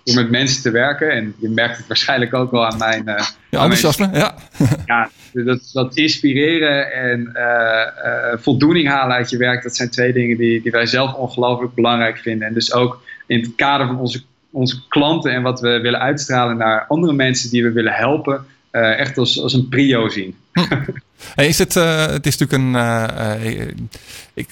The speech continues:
Speaker 2: kan me niet voorstellen dat het niet helemaal, eh, of dat het niet al eerder, zeg maar, dat er natuurlijk mensen of bedrijven zijn die hier, eh, op dit vlak mee, mee bezig zijn geweest. Wat, wat is het nou, eh, zo dat het bij jullie anders is? Is het, is het nu moderne techniek? Is het iets wat nu kan wat vroeger niet kon, bijvoorbeeld met inzichtelijk maken?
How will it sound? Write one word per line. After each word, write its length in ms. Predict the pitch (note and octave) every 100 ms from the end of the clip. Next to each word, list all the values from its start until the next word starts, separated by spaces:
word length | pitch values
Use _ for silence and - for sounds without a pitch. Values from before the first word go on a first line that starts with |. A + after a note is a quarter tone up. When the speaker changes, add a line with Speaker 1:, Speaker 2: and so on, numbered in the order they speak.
| -
Speaker 2:
kan 180 | C3 C3+
me 60 |
niet 180 | C#3+ D3+
voorstellen 400 | - F#3 - C3+
dat 100 | A#2
het 100 | C#3
niet 100 | B2+
helemaal, 500 | C3 B2+ C3 B2+ B2 A#2 D3
eh, 460 | D3 A#2 A2+ A2 G#2+ A2+
of 180 | - - - -
dat 140 | A#2+ A#2+
het 120 | -
niet 160 | B2+ C#3
al 120 | C3+
eerder, 260 | C3 C3
zeg 140 | A2+ A2
maar, 80 | A2+
dat 120 | A2+
er 60 |
natuurlijk 300 | A2+ G#2 G2 _
mensen 380 | - - G#2 G#2
of 80 | G#2
bedrijven 280 | - A2 G#2+
zijn 140 | A2
die 100 | G#2
hier, 240 | A2 A#2+ A#2+
eh, 240 | A2 G2+
op 100 | G#2+
dit 140 | G#2+ -
vlak 180 | A#2
mee, 380 | A2+ G#2 G2+ G2
mee 200 | G2+ G2
bezig 280 | G2+ A2+ -
zijn 180 | - C3+
geweest. 360 | D3+ D3+ - - - -
Wat, 160 | - -
wat 140 | C#3+
is 80 | C#3+
het 100 | D3
nou, 320 | C3+ B2+ C3 - -
eh, 320 | A#2+ A#2 A#2
zo 180 | - A#2+
dat 140 | A#2
het 100 | B2 _
bij 140 | A#2
jullie 160 | B2 D3
anders 260 | D3 D3 G#2+
is? 140 | G#2+
Is 80 | B2
het, 100 | B2
is 100 | A#2
het 100 | A#2+
nu 100 | B2
moderne 360 | B2+ B2+ A#2+ A#2
techniek? 360 | A#2 - D3+ -
Is 140 | C3
het 120 | -
iets 160 | B2+ -
wat 180 | A#2 A#2
nu 280 | A#2+ A2+ - _ _ -
kan 160 | - B2
wat 140 | A2
vroeger 300 | - E3+ D#3+
niet 180 | C#3+ E3+
kon, 200 | - F3+
bijvoorbeeld 360 | E3 F3+ G3 F3
met 120 | D3+
inzichtelijk 460 | D3+ - - E3
maken? 340 | E3 - -